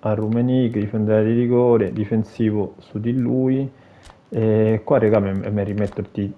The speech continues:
tiki-taka perché falso nove sinceramente non mi ha fatto impazzire. Spalla punizione, metto lui.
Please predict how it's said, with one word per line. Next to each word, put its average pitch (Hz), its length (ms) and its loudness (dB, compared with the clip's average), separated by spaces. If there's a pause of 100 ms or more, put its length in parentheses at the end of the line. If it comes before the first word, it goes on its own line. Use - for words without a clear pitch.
(140)
tiki-taka 110 880 -4
perché 101 500 -8 (1900)
falso 107 380 0
nove 107 340 4
sinceramente 101 640 -4
non 98 120 -6
mi 95 40 -6
ha 92 60 -6
fatto 104 300 -8
impazzire. 98 460 -8
Spalla 101 340 -2
punizione, 101 600 -4
metto 95 300 -8
lui. 131 580 -2